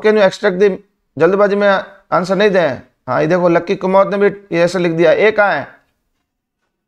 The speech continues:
एरर आएगा। राहुल चौधरी एरर आएगा, जो लोग भी गलत लिख रहे हैं मैं बता रहा हूँ।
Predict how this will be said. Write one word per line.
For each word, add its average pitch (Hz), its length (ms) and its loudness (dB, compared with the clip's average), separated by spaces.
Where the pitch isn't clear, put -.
एरर 185 180 4
आएगा। 185 260 4
राहुल 175 240 0
चौधरी 196 320 2
एरर 190 260 4
आएगा, 180 480 0
जो 160 80 0
लोग 180 180 0
भी 190 80 2
गलत 175 280 0
लिख 185 160 -8
रहे 190 120 2
हैं 196 80 2
मैं 175 220 0
बता 147 180 2
रहा 170 100 2
हूँ। 131 260 -4